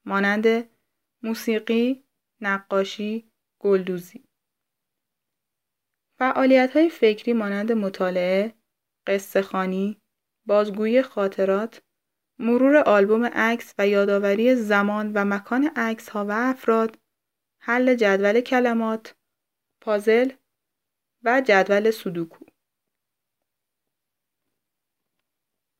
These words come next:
فعالیت‌های فیزیکی مانند ورزش، قدم زدن در پارک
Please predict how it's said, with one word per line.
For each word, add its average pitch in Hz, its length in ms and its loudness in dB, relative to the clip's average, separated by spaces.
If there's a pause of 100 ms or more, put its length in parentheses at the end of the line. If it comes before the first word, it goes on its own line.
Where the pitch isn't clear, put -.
(880)
فعالیت‌های 254 720 0
فیزیکی 208 560 -4
مانند 226 640 0 (440)
ورزش، 214 720 0 (640)
قدم 220 300 0
زدن 220 300 2
در 208 200 2
پارک 208 540 -4